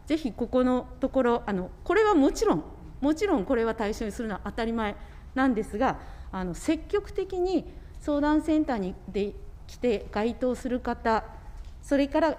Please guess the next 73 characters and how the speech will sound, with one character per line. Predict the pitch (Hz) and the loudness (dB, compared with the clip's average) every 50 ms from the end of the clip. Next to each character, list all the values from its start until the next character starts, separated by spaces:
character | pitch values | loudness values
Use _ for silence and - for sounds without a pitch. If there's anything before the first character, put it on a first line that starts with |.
| - - | -2 0
今 | 247 269 247 202 | 2 4 4 4
申 | 202 202 202 | 2 2 0
し | 202 - | 0 -2
上 | 202 202 | -4 -4
げ、 | - - | -4 -6
あ、 | 233 233 | -8 -6
先 | - - 254 247 - 233 226 226 - - - - - 202 | -4 -4 -4 -2 -2 -4 -6 -6 -8 -12 -16 -12 -8 -6
ほ | 233 202 | -4 -2
ど | 196 202 | -2 -2
ご | 190 202 | -2 0
答 | 196 240 226 | 0 0 2
弁 | 214 196 185 | 2 0 0
い | |
た | 175 196 | 0 -2
だ | 185 190 | -2 -2
い | 196 | -2
た | - 190 | -2 -2
よ | 190 | -2
う | |
に、 | 175 170 | -2 -4
か | - - 233 240 | -4 -4 -4 -2
か | - 285 | 0 2
り | 285 320 311 | 2 2 0
つ | - - | -2 -2
け | - 370 285 | 0 0 0
医、 | - - - - - - - - - - - - - - - - - - - | 0 0 -4 -14 -14 -14 -14 -16 -16 -16 -16 -16 -16 -16 -16 -16 -14 -10 -2
必 | - 254 294 339 359 403 | 2 4 6 6 6 4
ず | - | 4
し | - 330 | 4 4
も | 262 190 180 190 - - | 4 4 2 0 2 4
ア | 214 269 | 4 6
イ | 330 349 | 4 4
シ | - - 415 | 2 0 2
ー | 403 | 4
ユ | 403 427 | 4 6
ー | 392 | 4
が | 285 208 | 4 2
必 | 196 - - - | 0 -2 -2 -2
要 | 262 247 247 | 0 0 2
な | 254 247 | 0 0
ほ | 254 269 | 0 0
ど | 208 196 | 0 0
重 | 175 165 202 240 262 | 0 0 0 0 0
症 | - 339 311 302 | 0 0 2 2
な | 311 311 | 2 2
人 | 311 320 330 330 | 2 0 -2 -4
し | - - | -4 -2
か | - 175 175 | -4 -4 -2
か | - 214 | -4 -4
か | - 240 240 | -2 -2 -2
り | 247 226 | -2 -2
つ | - 269 262 247 247 - - - - - | -2 -2 -2 -2 -4 -6 -12 -14 -8 -4
け | 277 262 | -2 -2
医 | 233 - | -2 -2
か | - 180 | -4 -4
ら | 170 180 | -4 -4
は | 165 - - - - - - | -6 -8 -10 -14 -14 -8 -4
受 | 196 196 - 339 | -4 -2 0 2
け | 359 | 2
な | 381 | 4
い | 349 - | 2 2
こ | - 196 | 0 0
と | - 208 | -2 0
で | 175 170 | 0 -2
は | 160 151 | -2 -2
な | 165 185 220 277 349 | -2 0 2 2 2
い | 392 | 2
と | 370 - 226 | 2 0 0
思 | 180 180 175 | 0 0 0
う | |
ん | 170 | -2
で | 160 | -2
す。 | - - - | -4 -8 -10